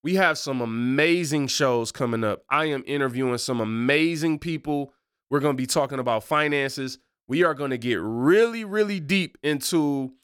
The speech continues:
the, uh, the Christianity and racism and injustice. I got a very special guest coming on for that.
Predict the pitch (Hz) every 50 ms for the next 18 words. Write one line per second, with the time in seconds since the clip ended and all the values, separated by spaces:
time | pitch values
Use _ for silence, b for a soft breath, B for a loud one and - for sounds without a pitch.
0 | _ _ _ _ _ - 117 139 143 143 135 135 131 123 - - 131 135 131 127
1 | 123 117 117 113 110 120 117 110 104 - - 190 190 - - 180 170 165 160 160
2 | 160 156 156 147 147 147 139 139 135 135 123 107 104 104 113 135 165 160 156 -
3 | - 165 156 139 135 143 135 135 127 127 127 120 113 107 143 156 156 147 - -
4 | 147 139 131 - 113 127 120 131 123 120 117 107 101 101 104 110 143 165 175 175
5 | 165 156 - - - 156 139 - 147 139 131 139 139 139 135 - - 165 139 139
6 | 135 135 135 131 127 127 - 120 117 131 143 147 139 113 - _